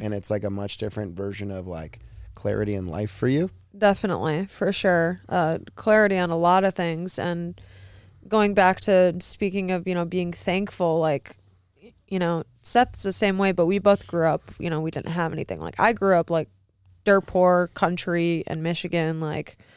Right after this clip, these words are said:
Speaker 2: middle of nowhere, like, literally middle of nowhere. <laughs>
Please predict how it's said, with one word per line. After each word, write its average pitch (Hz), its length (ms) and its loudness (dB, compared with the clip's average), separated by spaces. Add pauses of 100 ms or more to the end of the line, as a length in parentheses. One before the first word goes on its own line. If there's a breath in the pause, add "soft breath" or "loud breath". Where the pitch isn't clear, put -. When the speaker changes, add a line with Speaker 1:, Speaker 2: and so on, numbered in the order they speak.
(320 soft breath)
Speaker 2:
middle 185 280 2
of 185 80 4
nowhere, 165 640 4 (560)
like, - 280 -4
literally 175 360 2
middle 165 220 -2
of 170 60 0
nowhere. 160 520 2
<laughs> - 60 -12